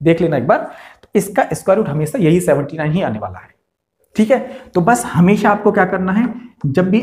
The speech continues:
ऐड करना हो तो जो remainder बचेगा उसे ऐड कर देना, मतलब एक step ज़्यादा लेके। ध्यान रखना कब लेना है one step ज़्यादा, जब हमें ऐड करना हो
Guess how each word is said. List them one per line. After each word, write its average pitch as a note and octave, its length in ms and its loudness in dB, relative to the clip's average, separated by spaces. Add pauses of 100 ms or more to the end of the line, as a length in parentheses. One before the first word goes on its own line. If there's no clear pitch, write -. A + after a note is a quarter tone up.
(120)
ऐड E3+ 240 2
करना F#3+ 260 -2
हो A#3 140 0
तो B3 120 -2
जो E3 160 2
remainder D#3+ 360 0
बचेगा F#3+ 340 -2
उसे C3 220 -6
ऐड B2+ 180 -4
कर D#3+ 100 -4
देना, F3 340 -6
मतलब E3 240 -4
एक F#3+ 140 2
step F#3+ 240 -2
ज़्यादा D3 220 2
लेके। B2 260 -4
ध्यान E3+ 240 -4
रखना F#3 260 -14 (420)
कब A3+ 140 2
लेना G#3+ 260 4
है A3 140 6
one G#3 180 2
step G3+ 240 -2
ज़्यादा, E3 340 2 (340)
जब D#3+ 200 4
हमें A3 280 2
ऐड E3+ 340 4
करना C#3 260 0
हो - 280 -6